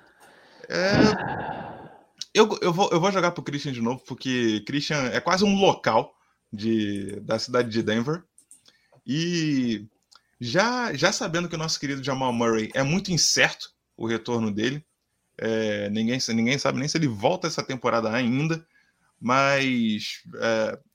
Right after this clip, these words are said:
como eu falei agora há pouco, questão de roteiro, Denver é um time que, cara, parece que toda temporada eu tô vendo o mesmo filme, tô vendo Denver, assim, dar o sangue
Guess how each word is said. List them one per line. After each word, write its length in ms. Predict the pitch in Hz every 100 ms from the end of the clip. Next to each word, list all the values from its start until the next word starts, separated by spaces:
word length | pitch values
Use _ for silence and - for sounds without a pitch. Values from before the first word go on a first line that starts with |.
| - _ _ _
como 160 | - 143
eu 40 |
falei 200 | 151 147
agora 200 | 143 139
há 20 |
pouco, 260 | 135 139 117
questão 300 | 131 123 131
de 100 | 127
roteiro, 640 | 120 113 - 143 139 107 - _ _ _
Denver 380 | - 123 156 160
é 40 |
um 80 | 156
time 320 | 139 - 147
que, 460 | 147 - 143 139 120 -
cara, 220 | - 151 -
parece 280 | 110 123
que 80 | -
toda 240 | - 147 156
temporada 460 | 165 156 123 123
eu 40 | 143
tô 120 | 131
vendo 160 | 127
o 40 | 135
mesmo 280 | 131 135 139
filme, 420 | - 117 104 92
tô 340 | - 104 107
vendo 240 | 101 113 113
Denver, 320 | 117 120 123
assim, 300 | 113 110 101
dar 140 | 104
o 100 | 127
sangue 640 | 131 110 117 135 160 175